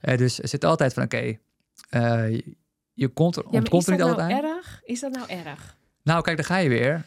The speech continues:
Speaker 1: Ehm, voor iemand die het breder heeft, is het misschien minder erg.
Speaker 2: Ja.
Speaker 1: Maar voor iemand die het echt wat krapper heeft,
Speaker 2: Ja.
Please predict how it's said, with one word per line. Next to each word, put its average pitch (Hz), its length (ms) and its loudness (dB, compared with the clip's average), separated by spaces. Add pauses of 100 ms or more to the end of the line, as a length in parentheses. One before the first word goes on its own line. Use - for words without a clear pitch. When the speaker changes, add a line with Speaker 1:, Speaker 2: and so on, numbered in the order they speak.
(120)
Speaker 1:
Ehm, 135 520 4 (360)
voor - 260 2
iemand 143 640 2 (960)
die 143 240 2
het 131 120 2
breder 143 340 4
heeft, 117 500 -2 (240)
is 127 140 0
het 123 100 -6
misschien 117 240 -4
minder 131 240 2
erg. - 480 -8
Speaker 2:
Ja. 185 200 -10 (760)
Speaker 1:
Maar 117 140 -2
voor - 120 -4
iemand 139 220 4
die 127 120 4
het 131 100 0
echt - 360 -2 (480)
wat 120 200 -4 (140)
krapper 160 320 2
heeft, - 400 -8 (140)
Speaker 2:
Ja. 190 180 -12